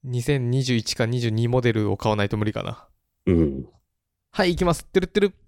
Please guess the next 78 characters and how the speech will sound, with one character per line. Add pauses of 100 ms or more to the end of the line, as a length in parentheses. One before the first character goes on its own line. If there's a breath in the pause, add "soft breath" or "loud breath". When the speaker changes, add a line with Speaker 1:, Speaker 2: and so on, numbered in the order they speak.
(140)
Speaker 1:
一
人
目。
Speaker 2:
ん？ (1400)
あ、 (100)
西
純
也
じ
ゃ
な
い
で
す
か。 (680)
阪
神
の
西
純
也
で
す
ね、
こ
れ
ね。
Speaker 1:
一
人
目、 (120)
阪
神
タ
イ
ガ
ー
ス
十
五
番、
西
純
也。 (680)
二
千
一
年
九
月
十
三
日
生
ま
れ、
広
島
県
出
身、
身
長
百
八
十
四
セ
ン
チ、
体
重
九
十
八
キ
ロ、
で
っ